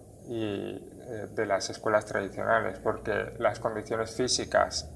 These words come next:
que, a las que están llegando esta gente de, de wushu moderno son muy, muy elevadas acorde a las condiciones físicas de la mayoría de escuelas o de líneas de trabajo,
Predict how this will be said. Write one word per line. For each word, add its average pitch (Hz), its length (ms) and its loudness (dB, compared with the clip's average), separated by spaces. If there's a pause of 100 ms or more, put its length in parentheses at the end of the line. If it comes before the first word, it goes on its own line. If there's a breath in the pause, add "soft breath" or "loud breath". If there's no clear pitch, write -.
(120)
que, 110 80 0
a 104 220 0
las 104 160 4
que - 80 -8
están 107 260 2
llegando 110 520 4 (120)
esta 110 240 -4
gente 110 320 -2
de, 98 280 -4
de 101 140 -4
wushu 107 280 -6
moderno 123 540 6 (400 loud breath)
son 117 340 -4
muy, 131 640 4
muy 127 280 0
elevadas 113 640 8
acorde 113 480 4
a - 20 6
las 113 160 2
condiciones 110 540 -4
físicas 127 440 2
de 127 100 2
la 107 100 4
mayoría 104 380 6
de 110 40 10
escuelas 120 720 4
o 107 100 -2
de 98 380 -6
líneas 113 420 0
de 117 120 0
trabajo, 120 600 4